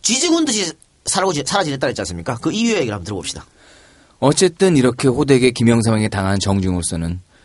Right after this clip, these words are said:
Speaker 2: 김대중의 대통령 당선은 그동안의 칩거를 끝내고 밖으로 나올 수 있는 좋은 기회였습니다. 김영삼 정부 내내 숨죽여 살다가 김대중으로 정권이 바뀌자 정주영은 다시 언론에 등장합니다. "김영삼 뽑은 국민이 잘못이다.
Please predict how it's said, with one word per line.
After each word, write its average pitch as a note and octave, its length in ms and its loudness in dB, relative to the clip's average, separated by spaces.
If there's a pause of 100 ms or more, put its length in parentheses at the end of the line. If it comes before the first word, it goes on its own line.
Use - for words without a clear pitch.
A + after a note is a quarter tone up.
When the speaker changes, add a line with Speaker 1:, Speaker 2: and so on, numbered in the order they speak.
(120)
Speaker 2:
김대중의 A#2+ 520 2
대통령 G#2 400 0
당선은 E2 500 -2 (320)
그동안의 A#2+ 400 4
칩거를 D3+ 300 2
끝내고 G2 560 0 (220)
밖으로 C3 260 0
나올 A2+ 180 2
수 A#2 100 -4
있는 G#2 200 0
좋은 G2+ 280 0
기회였습니다. D#2+ 680 -4 (1300)
김영삼 F3 380 4
정부 C3+ 240 2
내내 G#2 360 2
숨죽여 B2+ 260 2
살다가 F2 500 -2 (920)
김대중으로 B2 460 2
정권이 G#2+ 400 0
바뀌자 - 500 -8 (360)
정주영은 A2+ 500 2
다시 G2+ 240 -4
언론에 F#2 280 0
등장합니다. F2 680 -8 (560)
"김영삼 D#3+ 480 2
뽑은 C#3 340 0
국민이 A2 340 2
잘못이다. F#2 540 -4